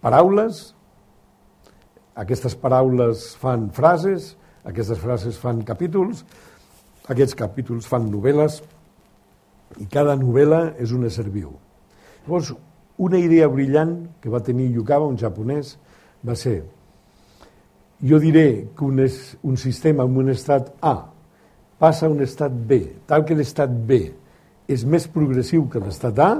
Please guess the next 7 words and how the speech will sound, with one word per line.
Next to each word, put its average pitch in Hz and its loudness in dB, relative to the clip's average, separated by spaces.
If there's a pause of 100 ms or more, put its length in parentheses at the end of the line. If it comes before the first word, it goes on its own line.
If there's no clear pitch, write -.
(1120)
o 160 6
dit 165 0
d'una 160 2
altra 135 0
manera, 104 -4 (1040)
dos 170 4
sistemes 151 0